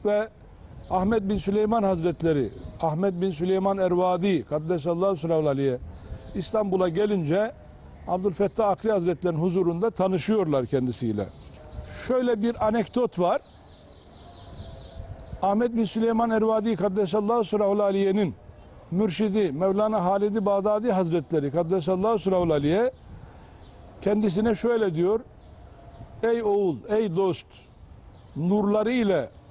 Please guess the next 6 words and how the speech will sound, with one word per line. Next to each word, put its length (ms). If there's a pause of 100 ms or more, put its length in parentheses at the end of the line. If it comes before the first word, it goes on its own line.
Afrika, 580 (140)
Buhara, 500
Mısır, 580 (300)
Mekke, 560
Medine, 640
Hindistan 640